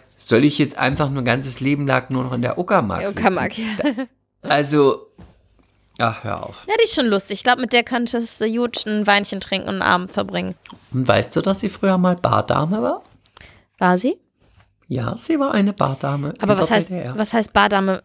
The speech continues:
Speaker 2: Hat sie vielleicht
Speaker 1: Sie hat in
Speaker 2: einfach
Speaker 1: der Bar,
Speaker 2: gekellnert
Speaker 1: sie
Speaker 2: und
Speaker 1: hat
Speaker 2: gejobbt?
Speaker 1: Nein, sie hat
Speaker 2: Was?
Speaker 1: hinter der Bar die Theke gemacht in ihrem Studium in der D D R.
Speaker 2: Siehst du, also hat sie da gejobbt.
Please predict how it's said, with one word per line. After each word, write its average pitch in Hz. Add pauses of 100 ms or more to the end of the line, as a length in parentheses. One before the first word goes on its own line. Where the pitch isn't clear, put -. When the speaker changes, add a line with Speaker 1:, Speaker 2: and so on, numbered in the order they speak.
Speaker 2:
Hat -
sie -
vielleicht 196
Speaker 1:
Sie 180
hat 170
in - (100)
Speaker 2:
einfach 180
Speaker 1:
der 180
Bar, 214
Speaker 2:
gekellnert 233
Speaker 1:
sie 160
Speaker 2:
und 202
Speaker 1:
hat -
Speaker 2:
gejobbt? - (280)
Speaker 1:
Nein, 113
sie -
hat 196
Speaker 2:
Was? 202
Speaker 1:
hinter 180
der 170
Bar 139
die 156
Theke 120
gemacht 127
in -
ihrem 135
Studium 120
in 127
der 120
D 110
D 127
R. -
Speaker 2:
Siehst 196
du, -
also 226
hat -
sie 220
da 196
gejobbt. -